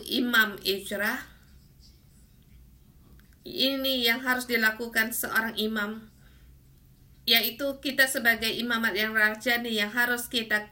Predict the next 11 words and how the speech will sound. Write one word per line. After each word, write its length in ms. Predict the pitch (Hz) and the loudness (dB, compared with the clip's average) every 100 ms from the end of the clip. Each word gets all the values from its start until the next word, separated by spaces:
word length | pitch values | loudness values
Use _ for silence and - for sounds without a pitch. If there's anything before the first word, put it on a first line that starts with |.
| - | -8
lakukan. 720 | 202 202 - 208 208 196 180 - - - - - - | 0 0 0 -12 -4 -4 -4 -14 -20 -20 -20 -20 -8
Setelah 480 | - 214 233 254 262 | -4 0 4 4 2
me-, 220 | 240 - 214 | -4 -6 -4
me-, 500 | 220 214 214 214 208 - - - - - - - 220 | -2 0 -2 -4 -8 -14 -20 -20 -20 -20 -20 -4 -2
memberitahukan 640 | 214 214 214 214 220 214 | 2 0 2 0 0 -2
ini, 240 | 226 233 | -2 0
apa 180 | 214 247 | 0 2
yang 140 | 247 226 | -2 -2
dilakukan 560 | 208 208 220 226 214 | -4 -6 -4 -4 -2
oleh 320 | 208 202 - | -2 -2 -4
Ezra, 480 | 208 214 202 208 233 | -6 -4 -4 -4 -8